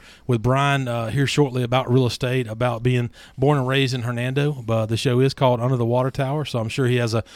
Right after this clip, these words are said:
lot of stories that he can't say or talk about <laughs> on the podcast, but definitely can, can visit with us and catch us up on a number of different things. But again,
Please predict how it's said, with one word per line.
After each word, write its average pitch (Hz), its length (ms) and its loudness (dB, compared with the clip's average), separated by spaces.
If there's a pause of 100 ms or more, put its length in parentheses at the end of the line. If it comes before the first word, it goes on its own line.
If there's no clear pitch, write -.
(200)
lot 131 180 0
of 120 80 -2
stories 131 420 4
that 120 140 -4
he 117 80 -2
can't 131 340 -6
say 151 540 -4
or 120 140 -2
talk 151 280 0
about 120 340 -2
<laughs> - 0 -
on 185 100 4
the 131 80 4
podcast, 120 760 -4
but 113 160 -6
definitely 127 320 2
can, 113 260 -2
can 120 180 0
visit 127 260 4
with 117 200 2
us 127 160 -2
and 110 100 -6
catch 127 220 -4
us - 140 -4
up 120 240 0
on 120 120 0
a 117 60 2
number 117 240 4
of 107 60 0
different 110 260 -2
things. 117 280 0
But 135 160 4
again, 147 260 6